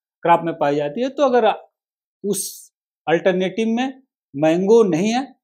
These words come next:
और आंवला है तो आंवला को आपको ध्यान रखना होगा, आंवला में भी नेक्रोसिस पाई जाती है। और इसका काज क्या है?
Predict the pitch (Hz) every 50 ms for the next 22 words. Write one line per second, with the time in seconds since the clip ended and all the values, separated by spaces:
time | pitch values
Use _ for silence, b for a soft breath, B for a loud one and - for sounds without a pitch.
0 | _ _ _ _ - 202 196 160 143 151 170 202 233 226 220 254 240 - 175 143
1 | 131 127 131 131 123 123 - _ _ _ _ - 185 180 185 214 139 143 123 120
2 | 113 107 - 110 117 120 147 185 226 208 156 139 135 131 131 135 131 131 139 135
3 | 127 127 123 123 120 120 - 123 120 _ 123 120 123 120 120 120 _ 156 196 247
4 | - - _ _ _ B B B B B B - 202 233 247 240 - - 247 214
5 | - 202 185 214 214 220 - 277 269 277 311 311 - -